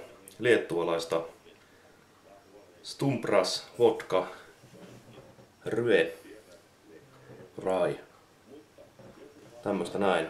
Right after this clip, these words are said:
Aika hieno tämä designi on tässäkin.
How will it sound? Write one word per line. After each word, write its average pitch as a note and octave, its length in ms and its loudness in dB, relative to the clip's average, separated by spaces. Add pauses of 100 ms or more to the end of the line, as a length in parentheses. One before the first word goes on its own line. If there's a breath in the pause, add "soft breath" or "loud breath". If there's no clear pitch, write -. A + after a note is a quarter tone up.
(1300 loud breath)
Aika G2 220 -2
hieno G#2+ 240 6
tämä F#2+ 280 0 (180)
designi F2 380 0
on E2+ 80 -2
tässäkin. E2+ 500 -2